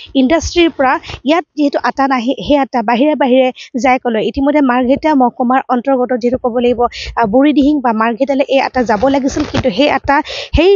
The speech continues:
যি সমবায় সমিতিসমূহলৈ নগৈ বাহিৰে বাহিৰে সেই আটা কলৈ যায়, কাৰ পৃষ্ঠপোষকতাত এই আটাৰ বৃহৎ এই যি চেণ্ডিকেট, এই কেলেংকাৰী চক্ৰ জড়িত হৈ আছে। ইতিমধ্যে ইয়াকে লৈ বিৰূপ প্ৰতিক্ৰিয়াৰ সৃষ্টি হৈছে, কিয়নো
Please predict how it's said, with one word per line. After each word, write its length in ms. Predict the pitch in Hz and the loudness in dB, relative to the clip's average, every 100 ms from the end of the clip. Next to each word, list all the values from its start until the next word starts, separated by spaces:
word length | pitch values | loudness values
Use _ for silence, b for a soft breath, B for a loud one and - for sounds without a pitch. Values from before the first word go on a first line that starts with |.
| 349 | 2
যি 80 | 349 | -4
সমবায় 300 | - 269 302 285 | -4 -2 -2 -4
সমিতিসমূহলৈ 680 | 254 262 302 - 277 269 277 254 | -6 -6 -6 -6 -4 -2 0 0
নগৈ 260 | 208 247 202 B B - | 0 0 0 B B -4
বাহিৰে 260 | 233 302 349 | 2 2 4
বাহিৰে 260 | 311 330 277 | 4 2 2
সেই 100 | 262 - 240 | 0 0 -2
আটা 200 | - 262 - B B | 0 -2 -2 B B
কলৈ 220 | 302 294 269 | 0 2 2
যায়, 220 | 220 202 - | 0 -2 -2
কাৰ 140 | 269 330 - | -2 0 -2
পৃষ্ঠপোষকতাত 800 | 311 - 294 - 277 262 285 - - 269 | -6 -6 -10 -8 -4 -4 -4 -6 -2 0
এই 60 | 285 233 | 0 -2
আটাৰ 220 | - 262 214 | -2 0 0
বৃহৎ 260 | 220 262 254 B B 294 | -2 -2 -4 B B 0
এই 60 | 277 240 | 0 0
যি 80 | 254 | -2
চেণ্ডিকেট, 400 | - 240 254 247 - | -2 0 0 0 0
এই 60 | 247 | -2
কেলেংকাৰী 420 | 262 226 226 240 247 B B - | 0 -2 -2 -2 -2 B B -6
চক্ৰ 240 | 254 269 233 | -2 0 2
জড়িত 220 | 254 240 240 | 2 0 -2
হৈ 100 | 226 214 | 0 -2
আছে। 140 | 214 202 240 | -2 -6 -4
ইতিমধ্যে 400 | 302 302 311 330 - | 0 0 2 0 0
ইয়াকে 260 | 262 254 277 | -2 0 0
লৈ 180 | 254 269 B B 233 | 2 2 B B 2
বিৰূপ 200 | 285 349 | 2 2
প্ৰতিক্ৰিয়াৰ 400 | 294 - 262 269 - | -2 -6 -4 -4 -2
সৃষ্টি 240 | 247 - 285 | -6 -4 0
হৈছে, 180 | 294 320 - | 0 -2 -2
কিয়নো 240 | 277 294 | 0 0